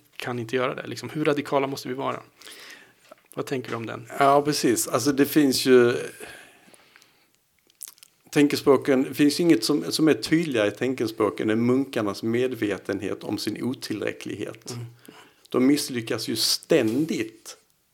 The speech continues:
Speaker 2: med det de försöker med. Det är, liksom, ett, ett, verkligen ett tema som, som går som en röd tråd.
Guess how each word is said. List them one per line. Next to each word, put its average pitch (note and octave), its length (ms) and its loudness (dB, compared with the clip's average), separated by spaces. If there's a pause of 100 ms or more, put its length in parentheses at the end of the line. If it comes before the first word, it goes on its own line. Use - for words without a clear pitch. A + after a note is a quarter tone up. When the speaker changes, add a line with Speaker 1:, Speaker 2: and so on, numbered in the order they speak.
(140)
Speaker 2:
med A2 200 2
det A2 140 8
de F#2+ 180 0
försöker - 500 -2
med. - 180 -6 (1000)
Det B2+ 140 6
är, C3 40 8
liksom, B2 280 -2
ett, A2 180 -6
ett, - 200 -8
verkligen A#2 480 0
ett G2 120 -6
tema G2+ 540 2
som, A2 360 -4 (100)
som A#2+ 180 -4
går G#2+ 120 2
som G#2 160 0
en G2 60 0
röd G2 260 4
tråd. C#3+ 420 4